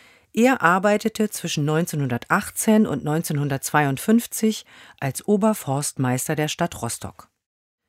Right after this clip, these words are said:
Sein Ziel war stets die Erhaltung der urwüchsigen Schönheit der Heide und deren Nutzung durch die Hansestädter. So schützte er den Heidewald vor Einschlagforderungen für Rüstung und Reparation während der Kriegsjahre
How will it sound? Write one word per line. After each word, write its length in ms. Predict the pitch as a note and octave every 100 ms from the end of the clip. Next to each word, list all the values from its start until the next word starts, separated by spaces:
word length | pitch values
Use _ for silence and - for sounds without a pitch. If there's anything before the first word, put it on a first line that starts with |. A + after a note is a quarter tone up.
| _
Sein 260 | - G#3+ B3
Ziel 340 | - A3 A3+
war 120 | G3+
stets 440 | F#3 - F3 - -
die 140 | D#3+
Erhaltung 600 | - A#2+ C3+ E3 G3 F3
der 180 | D3 -
urwüchsigen 640 | E3+ D3+ D#3 - C3 C3
Schönheit 560 | - - E3+ E3+ D3 C3
der 160 | A#2+ C3+
Heide 360 | E3+ F#3+ G3+
und 200 | - B2+
deren 240 | B2+ B2 A#2+
Nutzung 560 | D#3 - - G#3 G#3+
durch 180 | F3 D3+
die 160 | - F#3+
Hansestädter. 680 | C3 B2 A#2+ - G#2+ A2+ - _ _ _ _ _ _ _ _ _
So 240 | E3 A3 C4+
schützte 420 | - A3+ - -
er 100 | D#3
den 220 | D3+ D3
Heidewald 480 | D#3 F3 D#3+ D#3 D3+
vor 240 | - C#3
Einschlagforderungen 1120 | C#3+ D#3+ - D#3 - - D3+ D#3 C#3+ D#3 D3+
für 240 | D3+ - C3
Rüstung 400 | E3+ - E3 E3
und 220 | C#3 -
Reparation 720 | D3 C3+ C3+ - E3 D#3+ E3
während 260 | C#3+ C3 B2+
der 60 |
Kriegsjahre 760 | - - F#3+ - G#3 G#3 A3+